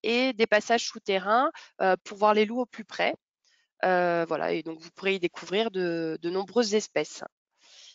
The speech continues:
Et enfin, euh, le château de la Baume, donc, qui est classé monument historique, euh, voilà, qui a une, qui peut avoir, euh, semblé un petit peu austère de l'extérieur,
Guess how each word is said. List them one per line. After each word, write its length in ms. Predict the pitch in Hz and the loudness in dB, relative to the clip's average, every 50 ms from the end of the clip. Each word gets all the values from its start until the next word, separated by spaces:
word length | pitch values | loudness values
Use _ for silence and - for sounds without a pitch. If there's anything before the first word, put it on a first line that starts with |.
| _ _ _ - | _ _ _ 2
Et 120 | - 226 | 4 6
enfin, 460 | 220 220 214 - - 247 233 233 226 - - | 6 4 2 2 2 4 6 6 6 6 6
euh, 180 | 190 190 185 180 | 6 6 6 6
le 140 | 196 233 | 6 4
château 360 | 277 - - 294 - - 285 269 | 4 4 4 2 2 0 -2 0
de 80 | 226 | 4
la 120 | 240 233 214 | 4 4 4
Baume, 400 | 196 202 220 262 330 339 240 185 - - _ | 4 4 4 4 4 4 2 0 -2 -4 _
donc, 180 | - 208 208 202 - | -8 -8 -8 -8 -8
qui 140 | - - 226 | -6 -2 -2
est 80 | 226 | -2
classé 400 | 220 - - 262 262 254 - 277 | -2 2 2 2 2 2 2 -2
monument 420 | 269 262 262 247 254 247 247 247 240 | 0 0 0 -2 -2 -2 0 0 0
historique, 600 | 240 - - 240 226 254 269 285 - - - - 175 180 - - - - - - - - - - | 0 0 -4 -4 -2 0 -2 -2 -4 -6 -4 -2 -2 -2 -4 -8 -10 -10 -8 -8 -10 -8 -4 0
euh, 320 | - 190 190 190 190 190 190 | 2 4 6 6 4 4 2
voilà, 200 | 185 190 170 160 | 2 2 2 2
qui 240 | - - - - 170 | 0 0 -4 -4 -2
a 60 | 165 | -2
une, 180 | 170 170 170 - 180 | -4 -4 -6 -12 -14
qui 120 | - - - | -14 -12 -6
peut 260 | - 202 196 185 190 | -2 0 2 4 4
avoir, 220 | 190 180 202 196 196 | 4 4 4 2 2
euh, 440 | 190 175 165 170 180 185 185 190 | 0 -2 -2 -2 -2 -4 -4 -4
semblé 320 | - - - 208 202 202 240 | -4 -2 -2 -2 0 2 2
un 100 | 247 247 | 2 2
petit 160 | - - - | 0 -6 -4
peu 100 | - 247 | 0 2
austère 400 | 254 254 233 - - 240 247 240 | 2 2 2 2 2 2 2 4
de 60 | 233 | 2
l'extérieur, 760 | 214 214 208 - - 226 214 202 208 226 240 277 320 320 262 | 2 0 0 0 0 0 0 2 4 6 8 8 8 6 4